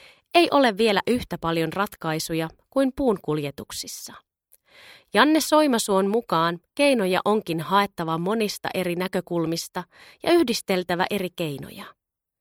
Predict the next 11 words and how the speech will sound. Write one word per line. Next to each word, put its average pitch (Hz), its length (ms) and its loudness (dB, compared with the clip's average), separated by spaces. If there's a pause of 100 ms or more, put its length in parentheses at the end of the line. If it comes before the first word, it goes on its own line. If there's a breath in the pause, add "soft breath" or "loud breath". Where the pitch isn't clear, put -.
(560 soft breath)
Metsäkoneilla 202 800 0
tehdään 196 460 -2
töitä 233 340 0
kaukana 208 440 2
jakeluverkostosta, 156 1300 -8 (560 loud breath)
joten 262 260 0
polttoaineen 196 800 2
tankkaamisessa 185 960 -2 (260)
tai 247 160 4
koneen 269 460 2
lataamisessa 180 840 -2